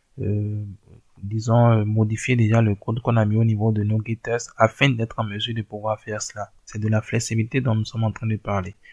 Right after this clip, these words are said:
Et donc, quand je viens au niveau de, de notre classe point, au niveau de nos getters, d'accord, on nous a dit actuellement la valeur entrée en mètres et on souhaite avoir la correspondance, d'accord, en centimètres.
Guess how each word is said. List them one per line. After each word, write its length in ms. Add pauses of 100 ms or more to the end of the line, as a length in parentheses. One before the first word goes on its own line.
(340)
Et 80
donc, 160
quand 100
je 80
viens 200
au 20
niveau 280
de, 300
de 140
notre 240
classe 260
point, 240 (1080)
au 60
niveau 260
de 120
nos 520
getters, 560
d'accord, 360 (440)
on 80
nous 160
a 100
dit 100
actuellement 380
la 120
valeur 320
entrée 340
en 120
mètres 300 (120)
et 100
on 120
souhaite 180
avoir 260
la 120
correspondance, 720
d'accord, 260
en 100
centimètres. 520